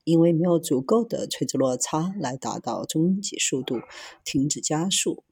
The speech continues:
并在撞击前以失速开始进行专门的着陆动作。较小的动物可能会使用机械调节的方法来调整这种情况。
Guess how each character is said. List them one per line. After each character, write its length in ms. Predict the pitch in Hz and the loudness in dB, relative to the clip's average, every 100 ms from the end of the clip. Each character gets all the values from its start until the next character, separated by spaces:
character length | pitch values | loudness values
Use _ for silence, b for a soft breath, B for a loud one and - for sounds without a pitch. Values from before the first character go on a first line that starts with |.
| - | 2
并 160 | 147 | 4
在 80 | 151 | 4
撞 240 | 143 156 | 4 2
击 180 | 156 196 | 2 -2
前 400 | 220 - - - - | -2 -4 -6 -8 -4
以 140 | 139 | 0
失 260 | - - 226 | 0 0 0
速 400 | 220 - 214 - | -2 -2 -4 -8
开 240 | - 131 | -8 -4
始 280 | 127 - 113 | 0 0 -2
进 200 | - 156 | -6 -6
行 320 | 143 - 180 147 | -4 -6 -8 -6
专 240 | - 165 | -2 0
门 120 | 185 | 0
的 80 | 135 | -2
着 240 | 120 - 120 | -2 -4 -4
陆 120 | 139 | -2
动 260 | 220 220 156 | 0 -2 -2
作。 280 | 127 - B B B B B | -4 -4 B B B B B
较 180 | - 330 | 0 2
小 140 | 277 - | 2 0
的 100 | 143 | 0
动 300 | 254 277 233 | 0 2 2
物 320 | 127 98 - | 0 -2 -6
可 160 | - | -6
能 300 | 127 - - | -4 -2 -4
会 160 | - 185 | -2 0
使 220 | - - | 0 0
用 180 | 107 123 | -2 -6
机 240 | - 202 | -4 -2
械 360 | 226 - 262 196 | -2 0 0 -2
调 240 | - 123 | -6 -8
节 220 | 117 - 117 | -6 -8 -12
的 140 | - | -14
方 240 | - 156 190 | -8 -6 -4
法 340 | - 156 - - | -4 -6 -6 -6
来 280 | 131 127 110 - _ _ _ _ - | -2 -2 -4 -10 _ _ _ _ -10
调 200 | - 151 | -8 -6
整 160 | - 156 | -8 -8
这 140 | - - | -12 -14
种 100 | 139 139 | -10 -6
情 220 | - - _ | -6 -6 _
况。 320 | - 202 - | -2 -2 -2